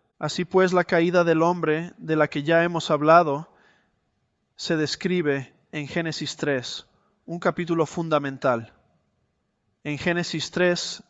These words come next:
se hace una promesa después de que la humanidad cae, y Dios dice, "Pondré enemistad entre tú y la mujer, y entre tu simiente y su simiente,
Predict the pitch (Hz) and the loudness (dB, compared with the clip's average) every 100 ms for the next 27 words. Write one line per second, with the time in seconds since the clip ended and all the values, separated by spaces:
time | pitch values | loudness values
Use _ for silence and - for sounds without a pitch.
0 | _ - 156 156 165 180 165 165 165 151 | _ -2 4 6 6 0 -2 -2 -2 -2
1 | 160 170 - 151 139 - 160 156 156 156 | -2 -2 -2 -2 -4 0 0 0 -4 -2
2 | 143 147 143 143 143 147 - 170 151 127 | 0 0 -2 0 0 0 2 2 2 0
3 | - _ _ _ 147 139 147 147 151 160 | -12 _ _ _ -8 -2 -2 -2 -4 -4
4 | - 123 - _ _ _ _ _ _ _ | -4 -10 -12 _ _ _ _ _ _ _
5 | _ _ _ 139 135 143 160 165 151 139 | _ _ _ -10 -4 -2 -2 -2 -6 -8
6 | - - 147 131 - - _ _ _ _ | -10 -4 -4 -4 -10 -20 _ _ _ _
7 | _ _ _ _ _ _ _ 131 127 120 | _ _ _ _ _ _ _ -8 -6 -6
8 | 131 120 - 139 135 139 151 123 117 113 | -4 -4 -6 -6 -4 -4 -4 -4 -6 -8
9 | - 131 123 120 117 - _ _ _ _ | -10 -4 -2 -2 -6 -14 _ _ _ _
10 | _ _ _ _ - 165 151 - 156 - | _ _ _ _ -2 0 0 -2 -4 -2
11 | 151 - 151 156 160 165 175 160 - 165 | -6 -4 -2 0 0 0 0 0 -2 -6
12 | - 156 160 151 143 139 127 | -6 -2 0 0 -2 -6 -6